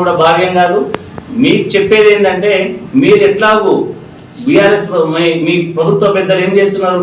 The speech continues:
బీఆర్ఎస్ హయాంలో ఉన్న కేసీఆర్ గారు ఎట్లాగూ ఫామ్ హౌస్లో రెస్ట్ ఎట్లా తీసుకుంటుండో నువ్వు కూడా కొన్ని రోజులు రెస్ట్ తీసుకో. లాస్ట్ వన్ ఇయర్‌లో వచ్చి చూడు, అప్పట్లో డెవలప్‌మెంట్ ఎట్లుంటది ఏంది అని చూసినాక ఆ తర్వాత నువ్వేమన్నా సూచనలు సలహాలు ఇవ్వాలంటే అప్పుడు ఇద్దు.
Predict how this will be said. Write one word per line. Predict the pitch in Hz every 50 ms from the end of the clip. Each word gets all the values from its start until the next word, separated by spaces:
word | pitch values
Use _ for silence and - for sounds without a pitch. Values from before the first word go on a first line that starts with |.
| 151
బీఆర్ఎస్ | 170 185 190 190 190 185 - 196
హయాంలో | 180 180 185 180 180 180
ఉన్న | 180 180 175
కేసీఆర్ | - 170 180 185 180 - 190 180 175 175
గారు | 170 160
ఎట్లాగూ | 160 - - 185 180 175 175 170
ఫామ్ | - 165 165 175
హౌస్లో | 180 175 175 170 165 156
రెస్ట్ | 151 151 - 196
ఎట్లా | 170 185 185 180 170
తీసుకుంటుండో | 175 - - 160 160 165 156 151 139 131 135 - - - - - 131
నువ్వు | - 180 196
కూడా | 208 202 196 190
కొన్ని | 180 175 170
రోజులు | 170 190 - -
రెస్ట్ | 165 - - 196
తీసుకో. | 202 196 - - - 175 175 - - - - - - - 117
లాస్ట్ | 123 147 175 185 190 196 190
వన్ | 190 190 190
ఇయర్‌లో | 190 190 190 190 185
వచ్చి | 175 170 - 190 202 196
చూడు, | 190 208 202 185 165 160 160 190 - - - 135
అప్పట్లో | - - 190 196 196 196 202 202 - 151
డెవలప్‌మెంట్ | - - 190 - 180 208 202 196 190
ఎట్లుంటది | 170 165 - 196 196 202 190 175 175 180 185 185 165 170
ఏంది | 180 180 185 185 185
అని | 180 175 165 165 165
చూసినాక | 170 175 - - 190 175 175 190 185 170 - - - - - - - -
ఆ | 262 - - - 196
తర్వాత | 190 202 214 214 214 214 202
నువ్వేమన్నా | 196 190 190 185 190 180 180 180 170 165 151 147 - - - - - - -
సూచనలు | 208 202 202 214 208 202 - -
సలహాలు | 185 185 185 185 185 185 185
ఇవ్వాలంటే | 180 180 175 175 170 170 185
అప్పుడు | 180 170 170 165 160
ఇద్దు. | 165 165 165 170 185